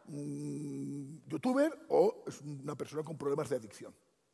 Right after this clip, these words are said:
Pero no te olvides de la habitación, porque ahí me ayudó mucha esa metáfora para el resto de mi vida. Veintidós grados me dice la temperatura, no la sensación de la temperatura. Eso me lo va a decir el individuo.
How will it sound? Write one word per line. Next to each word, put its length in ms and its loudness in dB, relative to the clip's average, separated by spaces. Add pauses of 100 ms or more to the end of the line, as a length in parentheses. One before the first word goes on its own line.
(420)
Pero 140 -4
no 100 4
te 80 -4
olvides 300 2
de 80 6
la 60 8
habitación, 460 0 (180)
porque 180 -4
ahí 100 2
me 120 0
ayudó 240 2
mucha 420 0 (260)
esa 220 4
metáfora 400 4
para 160 8
el 40 6
resto 280 2
de 80 -4
mi 20 -2
vida. 260 -4 (180)
Veintidós 420 2
grados 320 8
me 80 4
dice 160 4
la 100 6
temperatura, 600 2 (300)
no 200 6
la 120 10
sensación 520 0
de 80 -2
la 80 6
temperatura. 600 -4 (280)
Eso 180 -2
me 60 0
lo 100 6
va 60 8
a 40 8
decir 200 0
el 80 8
individuo. 520 -4